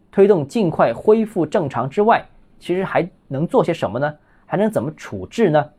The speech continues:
坦白说，如果单纯曝光，这些楼盘是更加没人买，更加没银行敢贷款，也更加没有合作方愿意合作。单纯的曝光，我觉得起不了什么有意义的作用。其实现在我们看到有部分房地产企业已经选择躺平，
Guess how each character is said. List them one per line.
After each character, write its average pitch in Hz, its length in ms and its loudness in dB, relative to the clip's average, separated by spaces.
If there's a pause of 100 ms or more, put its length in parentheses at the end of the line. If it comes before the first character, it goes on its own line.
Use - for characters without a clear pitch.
(380)
坦 117 140 -4
白 147 100 4
说， 160 160 2
如 151 140 2
果 139 180 0
单 202 320 0
纯 143 220 -4
曝 151 220 4
光， 143 280 0 (200)
这 233 100 -4
些 226 100 2
楼 196 120 4
盘 175 160 0
是 175 80 -2
更 170 200 -2
加 143 140 2
没 131 100 -2
人 131 140 -2
买， 117 180 -4
更 - 160 2
加 185 140 4
没 151 100 2
银 147 160 -2
行 151 200 -4
敢 107 180 -4
贷 120 160 -2
款， - 180 -14 (140)
也 127 140 -6
更 185 280 0
加 180 220 2
没 156 160 0
有 143 100 0
合 123 240 0
作 139 160 2
方 139 240 -4
愿 131 140 -4
意 117 60 -6
合 107 200 -8
作。 113 280 -8 (200)
单 180 220 0
纯 156 100 -4
的 151 80 4
曝 131 220 4
光， 147 240 0
我 113 100 -6
觉 113 120 -8
得 123 80 -2
起 - 260 -10
不 110 80 -4
了 123 100 2
什 110 140 -10
么 110 180 -8
有 113 300 -12
意 170 180 -4
义 123 60 -2
的 104 80 -4
作 123 140 -2
用。 110 120 -4 (680)
其 - 100 2
实 226 160 6
现 233 140 2
在 202 80 6
我 156 80 4
们 156 80 -2
看 190 120 0
到 160 140 4
有 120 80 0
部 175 140 0
分 175 100 -4
房 147 100 2
地 175 80 0
产 170 160 2
企 127 120 -6
业 131 120 0
已 113 200 -6
经 190 200 -2
选 117 360 -4
择 127 160 0
躺 107 200 -8
平， 107 220 -10